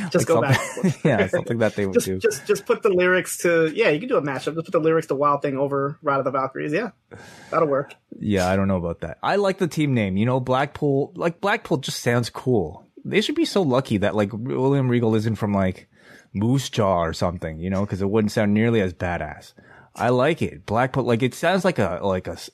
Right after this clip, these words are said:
Speaker 2: like a soccer, like a European soccer team. Like, it sounds like a team that would have a coat of arms, you know?
Speaker 1: Yeah, for sure. I
Speaker 2: Yeah.
Speaker 1: kinda want that shirt. I mean, you know, it's gonna be a pretty awesome shirt. I can just see, like, right now, like, the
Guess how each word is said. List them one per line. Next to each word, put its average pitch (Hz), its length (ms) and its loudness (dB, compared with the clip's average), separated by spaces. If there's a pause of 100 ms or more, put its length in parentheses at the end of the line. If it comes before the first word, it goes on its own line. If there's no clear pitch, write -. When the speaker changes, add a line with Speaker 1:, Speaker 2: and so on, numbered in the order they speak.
Speaker 2:
like 101 140 -4
a 87 60 -4
soccer, 95 800 -2
like 104 120 -2
a 104 60 0
European 101 440 0
soccer 95 360 -2
team. 80 220 -10
Like, 95 140 -2
it 104 60 -12
sounds 151 180 0
like 143 100 0
a 120 60 0
team 127 160 0
that 120 120 2
would 104 100 2
have 92 120 0
a 87 40 -6
coat 104 240 0
of 87 100 -4
arms, 82 400 -4 (340)
you 92 80 -4
know? 104 240 0 (1120)
Speaker 1:
Yeah, 202 160 -4 (320)
for 160 100 -2
sure. 196 140 0
I 175 60 4
Speaker 2:
Yeah. - 80 -2
Speaker 1:
kinda 196 140 2
want 175 180 2
that 151 140 0
shirt. 190 240 2
I 151 60 0
mean, 170 120 -6
you 196 100 -2 (120)
know, 226 80 2
it's 233 80 0
gonna 208 120 4
be 185 60 2
a 175 60 2
pretty 170 180 0
awesome 156 280 0
shirt. 131 240 -2
I 127 60 -6
can 151 100 -8
just 151 140 -6
see, 151 120 -4
like, 139 160 2
right 143 160 0
now, 139 200 2
like, 127 180 -2
the 123 180 -2